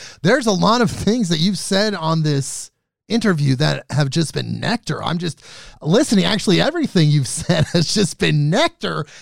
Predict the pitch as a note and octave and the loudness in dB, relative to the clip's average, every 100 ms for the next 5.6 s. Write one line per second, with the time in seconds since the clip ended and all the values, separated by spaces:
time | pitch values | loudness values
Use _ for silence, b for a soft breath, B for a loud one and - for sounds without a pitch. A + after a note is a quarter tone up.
0 | E3+ A#3 D#4+ B3+ D#3+ A3 G3+ F#3+ E3+ G3+ | -4 -2 0 -2 -2 0 0 2 0 2
1 | A#3 G#3+ F3 D#3+ - B B D#3+ E3 E3+ | 2 2 2 2 0 B B 0 2 2
2 | F3 E3 D#3 D#3 E3 G3+ G#3 D3+ C3+ D3 | 0 0 0 0 0 2 0 0 -2 -2
3 | D#3+ D3+ C3+ - F#3 F#3 C#3 - F#3 C4 | -2 -2 -4 -2 -2 -2 -4 -6 -4 -2
4 | E3 C3+ E3+ - - C#4 E4 B3+ G3+ F3 | -4 -4 -6 -8 -4 -2 0 0 0 0
5 | D3 D3+ D#3 - C3 | -4 -2 -2 -2 -8